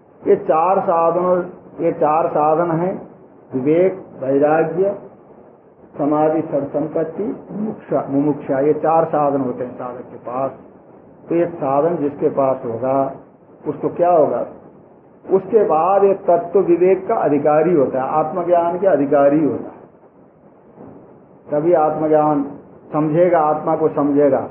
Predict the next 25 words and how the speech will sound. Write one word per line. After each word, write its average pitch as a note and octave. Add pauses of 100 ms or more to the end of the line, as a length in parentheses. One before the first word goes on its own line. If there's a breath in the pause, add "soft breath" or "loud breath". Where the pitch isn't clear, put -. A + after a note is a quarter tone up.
(440)
ये C#3
चार D3+
साधन C#3
जिसके B2+
जीवन B2+
में A2+
है D3+ (600)
वही D#3
व्यक्ति D3
आत्मा C3
को D3
समझ A#2+ (100)
पाएगा। -
आत्मज्ञान C#3
के D3
अधिकारी C#3 (100)
तब C3
होता A2+
है। A#2 (1700)
तत्व F3+
विवेक A#3
क्या F3
चीज G3+
होता G3
है? F3